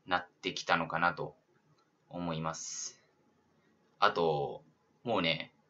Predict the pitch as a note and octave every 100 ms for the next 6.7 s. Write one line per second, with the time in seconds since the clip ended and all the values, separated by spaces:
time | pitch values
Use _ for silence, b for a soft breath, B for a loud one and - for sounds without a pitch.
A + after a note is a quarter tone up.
0 | - C3+ G3+ - G3+ D#3+ D3+ F3+ G3+ G#3
1 | - - - _ _ _ _ _ _ -
2 | C#3+ F3+ - F#2+ F2+ G#2+ A#2+ B2 F#2 B2+
3 | E3+ - - _ _ _ _ _ _ -
4 | A#2 C#3 D3 C#3+ - B2+ G#2 G#2 G2+ F#2
5 | G2 G2 F2 E2+ D#2+ D#2+ D2+ - - D3+
6 | - - G#2 F2 E2 D#2+